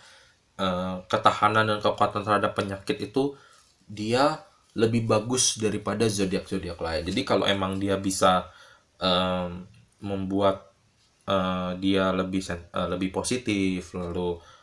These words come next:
ada sering ke mendapatkan udara yang bagus di pedesaan, toleransi antar sesama, itu Capricorn tuh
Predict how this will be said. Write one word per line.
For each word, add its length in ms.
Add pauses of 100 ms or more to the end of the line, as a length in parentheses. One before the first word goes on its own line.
(320)
ada 560 (240)
sering 560
ke 160 (880)
mendapatkan 640
udara 720
yang 520 (120)
bagus 520
di 120
pedesaan, 960 (400)
toleransi 560
antar 240
sesama, 560
itu 160
Capricorn 480
tuh 240